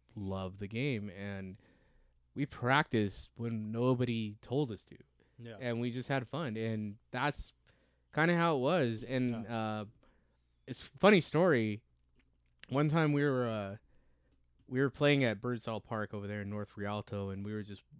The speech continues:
Speaker 1: messing around and having a good time. And this, uh, coach was doing a, uh, he w-, he had a travel team that he was very proud of, and he was like, "Hey, uh, you guys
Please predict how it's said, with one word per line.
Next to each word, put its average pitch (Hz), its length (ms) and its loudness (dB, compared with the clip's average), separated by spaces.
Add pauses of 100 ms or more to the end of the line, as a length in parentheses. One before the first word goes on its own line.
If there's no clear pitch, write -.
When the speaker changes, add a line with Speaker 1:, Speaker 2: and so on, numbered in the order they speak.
Speaker 1:
messing 110 380 -8
around 101 320 -6
and 98 80 -8
having 98 160 -8
a 95 40 -12
good 98 160 -14
time. 98 280 -10 (680)
And 110 200 -4
this, 104 220 -4
uh, 95 280 -4
coach 135 320 -4
was 95 380 -8 (400)
doing 113 420 -2
a, - 40 -10
uh, 92 200 -6
he 170 140 -4
w-, 143 180 -2 (180)
he 190 240 -4
had 139 280 0
a 104 500 -4
travel 175 320 -2
team 107 400 -6 (300)
that 110 80 -8
he 110 60 -4
was 104 100 -6
very 120 240 0
proud 127 300 -2
of, 101 200 -8 (880)
and 110 200 0
he 117 100 0
was 107 160 -2
like, 104 120 -8
"Hey, 131 340 4
uh, 107 180 0
you 104 160 -6
guys 135 220 -2